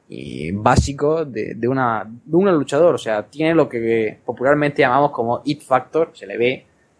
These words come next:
porque lo ve nada más que entra al ring y yo creo que sin lugar a duda para llegar a ser una de estas mujeres que van a marcar un antes y un después en la división femenina de W W E.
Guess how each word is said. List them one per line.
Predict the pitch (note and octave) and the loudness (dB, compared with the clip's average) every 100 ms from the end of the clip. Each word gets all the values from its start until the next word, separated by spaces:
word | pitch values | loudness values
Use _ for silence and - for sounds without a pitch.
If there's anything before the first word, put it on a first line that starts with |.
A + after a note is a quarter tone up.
| _ | _
porque | - G2 - - | -10 -8 -8 -8
lo | - A2 | -4 2
ve | C3 C3 - | 4 2 -4
nada | C3 B2+ | -6 -2
más | B2 B2 | -2 -2
que | B2 | -8
entra | A#2 A#2+ | 0 2
al | A2 | 4
ring | A#2 C#3 E3+ _ _ _ | 2 0 -2 _ _ _
y | A2 A2 | -16 -6
yo | G#2+ | -4
creo | A2 A2+ | -2 -2
que | - | -2
sin | G#2+ | -6
lugar | G2+ G#2 | -4 -4
a | G2+ | -2
duda | A2 A#2 | 0 0
para | A#2 G#2 | 2 0
llegar | G#2+ A2+ | 0 0
a | |
ser | - C3 B2+ - | 0 -2 -2 -2
una | F3 F3 F3 D#3+ | 0 2 2 2
de | |
estas | D3 D#3 | 0 0
mujeres | D3+ C#3+ - E3 E3 G3 _ _ _ | -2 -4 0 0 0 -4 _ _ _
que | A2+ | 0
van | C3 | 2
a | |
marcar | C3 B2 C3+ | 0 0 0
un | B2+ | 0
antes | B2+ - | -2 -2
y | C3+ | 0
un | |
después | B2 A#2 - B2+ C3 D3 B2 G#2 | 0 -2 -2 0 2 0 -2 -6
en | A2+ A2 | -8 -4
la | G#2+ | -2
división | G2+ A#2+ | -2 -4
femenina | A2+ B2 A2 A2 B2+ | -4 -4 -2 0 0
de | A#2 G#2 | 0 -2
W | G#2+ G#2 G2 | -2 0 0
W | F#2+ G#2 | -2 -4
E. | A#2+ | -10